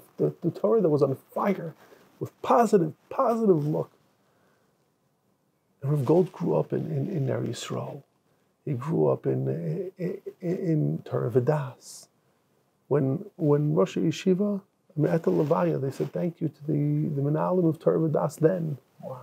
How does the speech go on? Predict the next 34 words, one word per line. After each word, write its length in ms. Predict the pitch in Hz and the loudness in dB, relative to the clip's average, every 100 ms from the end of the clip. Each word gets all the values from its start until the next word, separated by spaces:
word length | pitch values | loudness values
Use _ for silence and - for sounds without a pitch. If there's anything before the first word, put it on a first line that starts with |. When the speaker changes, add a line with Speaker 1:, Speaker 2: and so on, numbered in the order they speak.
| - | -8
Speaker 1:
He 60 | 156 | -4
passed 280 | 147 180 - | 0 -2 -2
away 140 | 190 | -2
at 80 | 180 | 0
eighty-eight 520 | 190 175 190 190 143 - _ _ _ _ _ _ _ _ _ _ _ - | 0 0 2 0 -2 -8 _ _ _ _ _ _ _ _ _ _ _ -8
because 220 | 165 190 | 0 0
he 80 | 190 | 0
grew 300 | - 196 190 | 0 4 4
up 200 | 180 - | 2 0
in, 120 | 170 | 2
in 160 | 175 | 2
a 40 | 151 | 2
family 340 | - 180 185 | 0 0 2
with 180 | 180 151 | 2 0
no 160 | 175 180 | 0 0
money. 340 | 180 170 147 - _ _ _ | 0 -2 -4 -10 _ _ _
And 100 | 170 | 2
it 60 | 165 | 4
was 120 | 170 - | 4 -2
Pasha, 380 | - 190 185 - | -2 -2 0 0
the 160 | 123 156 | 0 0
Torah 340 | - 190 170 | 2 4 4
Vodaas 260 | 156 160 - | 2 2 2
took 220 | 156 - | 0 2
him 140 | 196 | 0
and 80 | 190 | 2
his 100 | 180 | 2
brothers 400 | 143 160 175 160 | 6 6 6 4
in, 340 | 170 185 208 240 - - _ _ | 4 4 2 0 -8 -20 _ _
right? 380 | 185 208 226 - - _ _ - | 4 6 4 -2 -20 _ _ 0
Not 200 | 196 214 | 2 4
for 80 | 214 | 4
the 80 | |
tuition, 540 | 202 202 233 - 135 | 6 6 6 4 0